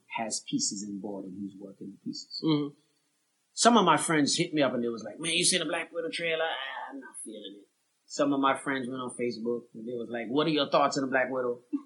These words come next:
Speaker 1: I had some of my friends on that troll and talk about, "Nah, I'm not
Speaker 2: Are
Speaker 1: feeling
Speaker 2: you
Speaker 1: it."
Speaker 2: telling me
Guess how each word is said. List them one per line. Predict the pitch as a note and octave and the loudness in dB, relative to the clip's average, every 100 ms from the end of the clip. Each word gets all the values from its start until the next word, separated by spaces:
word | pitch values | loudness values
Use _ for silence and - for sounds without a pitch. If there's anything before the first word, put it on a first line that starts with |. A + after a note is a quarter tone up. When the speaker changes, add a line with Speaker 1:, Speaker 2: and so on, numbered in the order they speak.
| - | 0
Speaker 1:
I | - B3 | 6 10
had | B3 | 8
some | - C4 | 8 8
of | B3+ | 10
my | B3 | 10
friends | - C4 A#3 | 10 8 10
on | B3 | 10
that | A#3+ G#3 | 10 8
troll | - B3+ A#3 | 10 10 10
and | G3+ | 8
talk | F#3 F3 | 10 10
about, | D#3 C#3+ C#3 | 10 6 6
"Nah, | C3+ C3+ C#3 | 4 6 6
I'm | C3 | 4
not | B2+ - | 0 10
Speaker 2:
Are | G#3+ | 10
Speaker 1:
feeling | C4 | 10
Speaker 2:
you | D4+ | 8
Speaker 1:
it." | |
Speaker 2:
telling | C#4 C4 B3+ A#3+ | 10 10 10 8
me | F3 A#2+ F2+ | 8 6 4